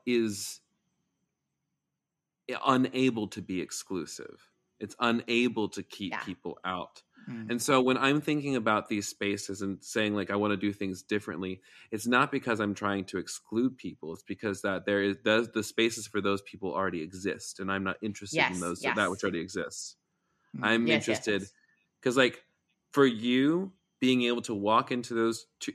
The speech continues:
Speaker 1: into a church and to connect with that music is brilliant, beautiful, wonderful. And I'm never gonna jive that way ever again, probably. And that's fine.
Speaker 2: Yeah.
Speaker 1: Um,
Speaker 3: Mm-hmm.
Speaker 1: and so I, I think that,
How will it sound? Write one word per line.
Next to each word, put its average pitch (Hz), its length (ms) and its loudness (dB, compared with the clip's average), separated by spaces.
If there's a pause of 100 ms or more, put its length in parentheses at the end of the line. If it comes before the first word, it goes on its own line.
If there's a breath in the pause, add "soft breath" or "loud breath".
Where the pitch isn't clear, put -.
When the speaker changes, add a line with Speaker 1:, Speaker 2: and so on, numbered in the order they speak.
Speaker 1:
into 120 280 0
a 98 40 2
church - 440 0
and 107 180 -6
to 104 380 -2
connect 113 440 0
with 107 120 -4
that 101 180 2
music 98 400 -4
is 95 160 -2
brilliant, 110 640 0
beautiful, 101 320 -4
wonderful. 110 580 -4 (840 soft breath)
And 95 180 -4 (140)
I'm 113 320 2
never 110 240 4
gonna 95 260 0 (340)
jive 95 300 2
that 78 180 -2
way 85 200 -2
ever 82 180 -4
again, 78 300 -4
probably. 76 600 -14 (140)
And 104 100 -8
that's 104 200 -8
fine. 104 360 -2
Speaker 2:
Yeah. 101 140 -4 (880)
Speaker 1:
Um, 98 540 0 (340)
Speaker 3:
Mm-hmm. 117 260 -6 (220)
Speaker 1:
and 113 160 -2
so 123 140 4
I, 117 160 4
I 117 100 2
think 113 300 -2
that, 98 340 2